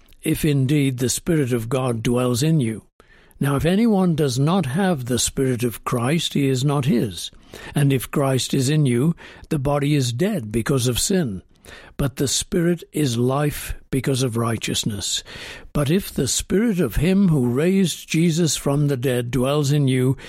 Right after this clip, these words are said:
he who raised Christ from the dead will also give life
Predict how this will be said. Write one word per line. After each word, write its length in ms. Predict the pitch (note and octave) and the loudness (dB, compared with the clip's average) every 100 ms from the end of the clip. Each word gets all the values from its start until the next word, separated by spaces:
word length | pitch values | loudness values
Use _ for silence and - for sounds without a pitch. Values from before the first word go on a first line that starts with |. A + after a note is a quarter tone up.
| - - | -16 -4
he 280 | D#3+ G3 | 2 4
who 260 | E3+ E3 C3+ | 4 2 2
raised 540 | C3 D3+ D#3 D3+ - | 2 2 2 0 -4
Christ 520 | - D3 C3+ C3+ - - | -4 0 0 0 -2 -4
from 320 | - D3+ D#3+ | -2 2 2
the 100 | D3+ | 2
dead 340 | B2+ B2 A#2+ | 0 0 0
will 120 | B2 | 0
also 440 | A#2+ D3 C#3 D3 C3 | 2 0 0 -2 -2
give 260 | A#2+ B2+ | 0 -2
life 500 | A2+ B2 C#3 C#3 - | -2 -2 0 -2 -6